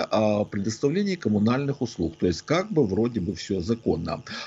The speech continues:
А более того, тут возникает еще и другой вопрос. Дело в том, что если церковь, э, Украинская Православная Церковь утратит статус юридического лица, это означает, что она не имеет никаких прав собственности,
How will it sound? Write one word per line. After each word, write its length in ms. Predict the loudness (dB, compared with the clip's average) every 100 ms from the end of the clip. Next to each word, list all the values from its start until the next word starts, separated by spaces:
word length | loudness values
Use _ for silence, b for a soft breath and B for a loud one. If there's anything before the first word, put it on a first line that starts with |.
| B
А 120 | 0
более 340 | 4 4 4
того, 220 | 2 0 -2
тут 160 | -2
возникает 500 | -4 -2 -2 -2 -4
еще 220 | -6 -6 -4
и 40 |
другой 340 | -2 0 0
вопрос. 400 | 2 2 2 2
Дело 220 | 4 2 4
в 40 |
том, 140 | 0 -4
что 160 | -2
если 240 | -2 -2 -8
церковь, 540 | -2 -2 -2 -6 -2
э, 280 | 0 0 -2 B B B
Украинская 560 | 0 2 4 2 0 -2
Православная 440 | -2 -4 -2 -4
Церковь 360 | -2 -4 -2 -6
утратит 400 | -2 -2 -2 -6
статус 540 | -4 -2 -2 -8 -8 -6
юридического 560 | -6 -4 -4 -2 0
лица, 260 | 0 0 0
это 180 | 2 2
означает, 400 | 0 0 -2 -2
что 200 | -2 -2
она 160 | 0 0
не 180 | 0 0
имеет 320 | 2 0 0
никаких 460 | -2 -4 -4 -6
прав 260 | 0 0 0
собственности, 760 | 0 -4 0 2 2 2 0